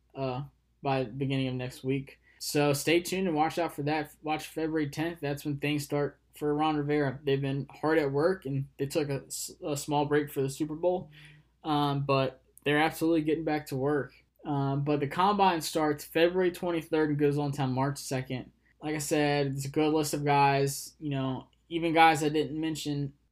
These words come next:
uh, on the podcast that are gonna be, uh, showing out in Indy at the combine. So definitely stay tuned and watch out for that.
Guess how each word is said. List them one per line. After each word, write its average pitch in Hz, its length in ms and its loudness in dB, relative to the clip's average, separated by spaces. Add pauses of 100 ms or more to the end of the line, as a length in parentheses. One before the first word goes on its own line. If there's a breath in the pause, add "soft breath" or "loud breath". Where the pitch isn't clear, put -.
(120)
uh, 139 240 -2
on 139 100 -2
the 135 60 -2
podcast 135 800 -2
that 139 160 0
are 135 100 0
gonna 135 220 0
be, 131 640 0
uh, 135 240 -4
showing 139 380 -2
out 135 200 0
in 127 80 -6
Indy 131 480 -2 (560 soft breath)
at 131 140 -4
the 135 80 -6
combine. 123 540 -2
So 131 260 -2
definitely 170 640 0
stay 165 240 -2
tuned 165 240 -2
and 147 80 0
watch 143 200 -2
out 143 160 -2
for 139 120 -6
that. 131 440 -4